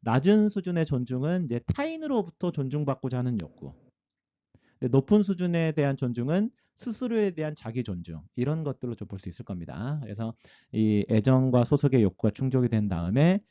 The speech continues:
존중에 대한 욕구가 충족되는 것이 상당히 중요하죠. 그리고 이제 이거는 이제 더 나아가서 결국은 이제 자아실현에 대한 욕구로 가게 됩니다.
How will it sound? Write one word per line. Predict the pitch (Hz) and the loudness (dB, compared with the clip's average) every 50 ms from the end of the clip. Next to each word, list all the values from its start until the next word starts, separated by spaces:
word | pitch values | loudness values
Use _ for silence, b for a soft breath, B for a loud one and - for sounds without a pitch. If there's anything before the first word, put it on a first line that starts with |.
| _ _ _ - | _ _ _ -8
존중에 | - 131 123 131 127 151 160 160 160 147 | -2 -2 0 0 -2 -2 -2 -2 -2 -2
대한 | 139 127 110 | -2 -4 -6
욕구가 | 92 90 - 98 117 113 | -6 -8 -8 -8 -8 -6
충족되는 | - - 151 151 151 - 127 113 101 | -4 -4 -4 -4 -4 -4 -4 -6 -4
것이 | 87 82 - - 135 | -6 -8 -8 -8 -8
상당히 | - 160 160 156 151 143 120 | -8 -6 -6 -4 -4 -6 -6
중요하죠. | _ - 95 98 101 117 113 - - 73 82 117 156 - _ _ _ _ _ _ _ _ _ _ _ _ _ _ _ _ _ _ _ _ _ _ _ _ _ _ _ _ _ B B B B B B B B B B | _ -8 -8 -6 -6 -6 -6 -8 -8 -8 -8 -8 -8 -10 _ _ _ _ _ _ _ _ _ _ _ _ _ _ _ _ _ _ _ _ _ _ _ _ _ _ _ _ _ B B B B B B B B B B
그리고 | - 147 180 202 | 12 12 12 12
이제 | 180 180 175 | 12 12 12
이거는 | 151 156 147 185 185 185 180 180 185 190 190 185 185 180 | 12 12 12 12 12 12 10 10 8 6 6 6 4 2
이제 | 147 143 | 0 -2
더 | - - 165 170 | 0 2 2 2
나아가서 | 156 135 143 160 156 151 127 127 - 160 156 135 107 98 | 4 4 4 4 2 0 0 0 0 2 2 2 0 0
결국은 | - 143 147 147 165 160 175 175 | 0 0 0 0 0 0 0 -2
이제 | 147 - 135 | 0 -2 -2
자아실현에 | - - 127 135 156 175 185 - - 202 180 185 180 175 170 | -2 0 2 4 4 4 4 2 -2 -2 0 0 2 0 0
대한 | 151 151 147 143 143 139 | 0 0 0 0 -2 -2
욕구로 | 120 117 113 _ - 131 131 143 160 165 | -2 -4 -6 _ -6 -4 -2 0 0 -2
가게 | - - 107 113 | -2 -4 -4 -4
됩니다. | 107 101 85 87 87 78 67 65 67 _ | -4 -6 -6 -6 -8 -10 -10 -12 -14 _